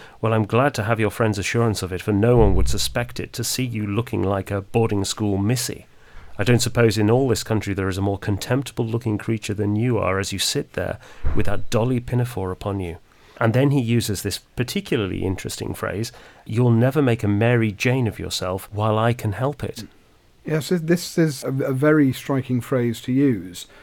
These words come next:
Speaker 2: because at, at this time, male prostitutes in, in London in particular were known,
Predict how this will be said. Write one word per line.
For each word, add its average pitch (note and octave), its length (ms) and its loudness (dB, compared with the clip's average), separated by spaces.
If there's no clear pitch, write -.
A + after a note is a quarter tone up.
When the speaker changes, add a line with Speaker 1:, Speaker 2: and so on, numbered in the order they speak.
Speaker 2:
because C3 540 -2
at, D3+ 260 -4
at D#3 160 2
this D3 180 0
time, A#2+ 640 0
male D3 320 4
prostitutes C3+ 720 -4
in, B2 200 -2
in A#2+ 300 -2
London A2 520 2
in A2 40 -6
particular C3 400 -6
were B2+ 300 2
known, B2 440 0